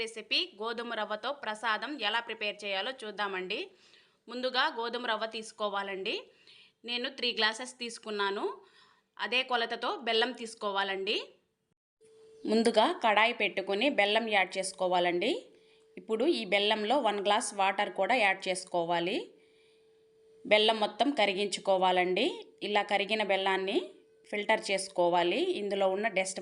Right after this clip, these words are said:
మొత్తం పోయేలా చూసుకోవాలండి. చూడండి, ఈ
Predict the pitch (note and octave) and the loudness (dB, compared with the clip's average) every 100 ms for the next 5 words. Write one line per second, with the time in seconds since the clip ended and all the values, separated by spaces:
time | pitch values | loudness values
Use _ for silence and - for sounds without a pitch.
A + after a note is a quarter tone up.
0 | G3+ F#3 - C#4 F3+ G3+ G3 F#3+ G3 G3 | -4 -4 -2 -2 0 0 2 2 0 -2
1 | F#3+ - F#3+ F3 F3 F3 E3+ G3+ B4+ - | -8 -4 -2 0 0 0 0 -2 -4 -8
2 | _ _ _ _ _ _ _ - G3+ F#3+ | _ _ _ _ _ _ _ -8 -2 2
3 | F#3+ B3+ | 2 0